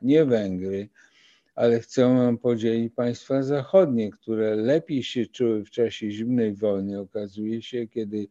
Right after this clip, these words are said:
żyli w takiej splendid isolation, jeszcze pod parasolem atomowym Stanów Zjednoczonych. To oni chcą podziału, a nie my.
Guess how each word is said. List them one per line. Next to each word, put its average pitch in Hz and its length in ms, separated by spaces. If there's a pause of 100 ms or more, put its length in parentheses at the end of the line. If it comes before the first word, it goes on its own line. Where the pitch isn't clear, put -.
żyli 117 260
w - 80
takiej 110 420
splendid 127 640 (260)
isolation, 107 800
jeszcze 113 380
pod 107 300
parasolem 113 800
atomowym 110 760
Stanów 110 460
Zjednoczonych. 98 840 (1200)
To 120 180
oni 165 320
chcą 101 360
podziału, 101 600
a 110 120
nie 117 200
my. 147 340